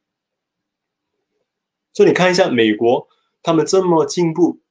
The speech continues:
这么多知识，他们还是会有受伤的几率，就是跟他们其实一些，呃，肌力跟一些跑法或者是姿势有关系。OK，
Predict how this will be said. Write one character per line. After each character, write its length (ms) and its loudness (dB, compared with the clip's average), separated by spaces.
这 120 -6
么 100 0
多 160 -2
知 200 -8
识， 300 -6
他 120 -8
们 120 -2
还 200 -6
是 180 -8
会 160 -4
有 100 -6
受 220 -4
伤 140 -6
的 80 -6
几 200 -16
率， 180 -10
就 100 -4
是 380 -4
跟 160 -2
他 100 -4
们 200 -2
其 120 -8
实 220 -4
一 60 -6
些， 440 -2
呃， 200 -14
肌 160 -2
力 140 2
跟 260 -8
一 60 -8
些 420 -4
跑 240 -10
法 260 -6
或 120 -2
者 40 -2
是 200 -2
姿 200 -12
势 180 -8
有 100 -10
关 160 -12
系。 220 -14
OK， 300 -10